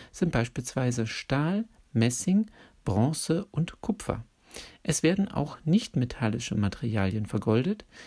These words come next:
hier etwa Porzellan, Glas, Keramik, Holz und Papier.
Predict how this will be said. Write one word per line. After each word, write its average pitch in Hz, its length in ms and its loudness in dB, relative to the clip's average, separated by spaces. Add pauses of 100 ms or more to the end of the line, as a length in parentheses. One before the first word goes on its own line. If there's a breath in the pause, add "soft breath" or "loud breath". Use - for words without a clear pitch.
(100)
hier 220 280 4
etwa - 360 -2 (260 loud breath)
Porzellan, 139 800 0 (340 soft breath)
Glas, 123 640 0 (100)
Keramik, 127 640 2 (360 soft breath)
Holz 165 560 2
und 139 240 -2
Papier. 101 480 -2